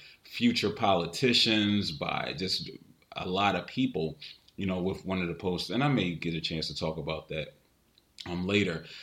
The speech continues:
But I was just sitting writing, I, I had started to write a Facebook status saying, "Okay, we've seen so much negative, negative, negative, negative about Trump.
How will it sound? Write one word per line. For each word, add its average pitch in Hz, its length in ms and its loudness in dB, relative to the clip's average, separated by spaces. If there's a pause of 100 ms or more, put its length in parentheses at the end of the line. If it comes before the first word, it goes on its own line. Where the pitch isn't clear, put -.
(220)
But 120 100 6
I 127 60 8
was 127 140 6
just 123 220 6
sitting 156 300 6
writing, 113 640 4
I, 87 120 0
I 71 80 -2
had 92 180 0
started 101 340 0
to 92 80 -2
write 87 160 2
a 82 40 -2
Facebook 98 560 -2 (200)
status 85 720 0 (240)
saying, 95 720 4 (500)
"Okay, 113 240 -2
we've 101 180 0
seen 120 280 4
so 113 500 6
much 107 380 2
negative, 90 800 0 (480)
negative, 92 560 0
negative, 85 420 -2
negative 82 640 -2 (120)
about 82 320 -2
Trump. 80 300 -6